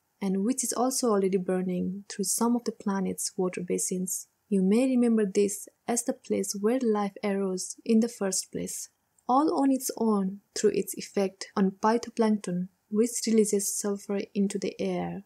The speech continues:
that helps cloud formation. Ocean acidification could add between a quarter and half of a degree of warming. You have probably heard of coral bleaching, that is coral dying, in which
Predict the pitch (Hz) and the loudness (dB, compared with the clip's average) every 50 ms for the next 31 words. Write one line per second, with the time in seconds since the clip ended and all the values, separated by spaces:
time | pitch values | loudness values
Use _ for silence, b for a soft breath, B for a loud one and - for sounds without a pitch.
0 | _ _ 208 196 180 - - - 214 247 247 - - - - - 220 214 214 214 | _ _ -6 -4 -4 -4 -4 -2 -2 -2 0 -2 -4 -4 -6 -4 0 0 0 0
1 | - - 214 202 202 202 196 196 - 196 185 180 190 202 - _ - 220 226 233 | -2 -2 0 2 2 2 0 -2 -4 -4 -2 -2 -4 -4 -8 _ 0 2 2 2
2 | - - - 240 226 220 - 214 208 - 208 208 202 - 214 208 - 208 208 202 | 2 0 0 0 0 0 0 -2 -2 0 0 -2 -2 -4 -6 -4 0 0 2 2
3 | - - - 185 180 185 185 185 - - 285 285 - - - 208 190 185 180 202 | 0 -2 -2 -2 -4 -4 -6 -8 -6 -4 -4 -4 -2 -2 -2 -2 -2 -2 -4 -4
4 | 190 - 202 202 190 196 190 - - - 214 208 208 - - 196 196 202 - _ | -2 -2 -2 0 0 -2 -4 -6 -2 0 0 0 0 -2 -4 -6 -6 -8 -8 _
5 | 202 190 180 - - - - 208 202 202 - 208 196 - 208 185 - 185 - - | -6 -4 -4 -6 -10 -10 -4 -2 -2 -2 -2 -6 -4 -4 -6 -4 -4 -6 -6 -4
6 | 190 190 185 180 - _ 196 185 180 185 180 190 190 196 185 _ _ _ _ _ | -4 -4 -4 -6 -6 _ -6 -4 -4 -4 -4 -6 -6 -8 -10 _ _ _ _ _
7 | _ _ _ _ _ _ _ 220 226 233 240 302 330 330 - - 262 240 240 220 | _ _ _ _ _ _ _ 0 0 2 2 2 2 0 0 0 0 2 2 2
8 | 220 226 220 - - - 226 220 202 196 196 202 - _ _ _ - 208 208 208 | 2 0 0 -2 -6 -4 -2 -2 -2 -2 -4 -6 -8 _ _ _ -2 -2 -2 -2
9 | - _ - - 202 190 190 190 185 185 180 185 196 196 180 185 - 185 185 190 | -6 _ 0 2 2 2 2 2 0 -2 -2 -2 0 0 0 -2 -4 -4 -6 -8
10 | 190 - _ _ - 202 190 190 196 196 - - _ - - 226 226 220 220 208 | -10 -14 _ _ -4 0 2 2 2 0 -2 -6 _ -4 -2 0 2 2 2 0
11 | 202 202 202 196 196 185 180 180 185 190 - _ _ - 220 202 202 196 196 220 | 0 -2 -2 -2 -2 -2 -4 -4 -6 -6 -8 _ _ 0 4 4 6 6 6 4
12 | 220 | 4